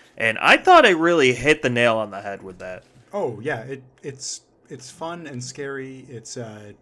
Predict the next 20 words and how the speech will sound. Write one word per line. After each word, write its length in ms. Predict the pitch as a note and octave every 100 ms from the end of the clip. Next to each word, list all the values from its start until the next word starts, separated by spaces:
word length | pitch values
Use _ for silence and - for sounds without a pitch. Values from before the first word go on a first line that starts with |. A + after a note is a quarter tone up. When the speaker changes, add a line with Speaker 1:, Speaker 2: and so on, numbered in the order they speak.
| _ _ _ _ _
Speaker 2:
it 100 | E3+
has 400 | D#3 A#3 A#3 - -
sort 200 | F#3 E3
of 60 |
a 20 | C#3
heightened 320 | C#3+ D#3 B2+
reality 480 | A#2 A2+ B2 C3+ C#3
to 220 | - D#3+
it, 140 | E3 - _ _ _ _ _ _ _ _ _
which 160 | C#3 B2+
you 80 | B2+
kinda 240 | C#3+ C3
need 300 | A#2+ A#2 A#2
to 100 | B2
make 320 | A#2 A#2 -
the, 260 | B2 A2 A2+
the 140 | A2+
horror 400 | - A#2 A#2 A2
stuff 400 | - B2+ A2 -
work. 400 | A2 A#2 G#2 _